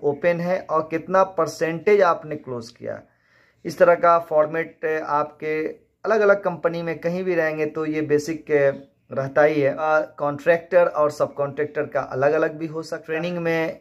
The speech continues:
कितने भी, ए, या टीबीटी में कितने अटेंडेंस थे,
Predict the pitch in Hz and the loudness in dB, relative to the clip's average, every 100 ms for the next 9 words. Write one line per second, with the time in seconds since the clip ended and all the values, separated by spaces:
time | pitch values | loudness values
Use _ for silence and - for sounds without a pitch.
0 | - 151 156 160 151 160 160 - 156 147 | -10 -10 -4 -4 0 0 0 2 4 4
1 | 147 143 139 151 156 156 165 156 151 151 | 4 2 -2 -4 -6 -4 -6 -6 -6 -8
2 | 151 156 160 160 - _ _ - 147 147 | -8 -6 -4 -6 -12 _ _ -2 2 2
3 | 151 175 175 - 165 | 4 4 2 -4 -6